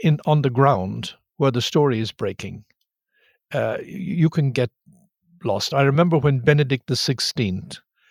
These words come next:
went to Erfurt. He celebrated Mass in the main square.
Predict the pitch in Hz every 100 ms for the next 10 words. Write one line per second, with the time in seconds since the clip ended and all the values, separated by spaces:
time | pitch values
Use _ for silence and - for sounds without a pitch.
0 | _ _ _ _ - 131 131 131 - -
1 | 131 123 - - 135 - - 110 - -
2 | - - 131 139 123 _ _ - - 156
3 | 147 143 139 117 113 113 - - 127 117
4 | 113 117 110 - 123 110 -